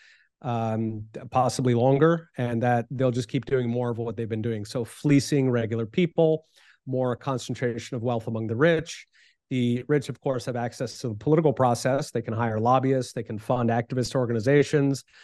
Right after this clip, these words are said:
And so they buy self-protection. We see this in Living Color at the moment. And so I would expect that to continue.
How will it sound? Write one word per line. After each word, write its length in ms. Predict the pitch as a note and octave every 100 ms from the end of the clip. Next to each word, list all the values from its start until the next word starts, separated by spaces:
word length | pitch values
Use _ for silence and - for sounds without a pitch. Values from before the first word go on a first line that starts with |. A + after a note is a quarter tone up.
| - _ _
And 280 | C#3 A#2+ A#2
so 420 | A2 C3+ A#2+ A2+ G#2+ - - A#2+ A#2 -
they 220 | B2 A#2
buy 260 | A2 A#2+ A#2
self-protection. 920 | - A#2+ - A2+ - C#3+ - E3 C#3+
We 100 | A#2+
see 200 | A#2 C3+
this 200 | B2 C3
in 80 |
Living 320 | A2+ B2 C#3 C3
Color 320 | C#3+ C3 B2
at 100 | A2+
the 60 |
moment. 460 | A2 C#3+ D#3 D#3+ D#3 _ -
And 200 | A#2 A2
so 120 | C3
I 80 | A#2
would 100 | A2+
expect 360 | G#2+ B2 A2
that 200 | B2 G#2+
to 60 | -
continue. 460 | G#2+ A2+ A2+ A#2+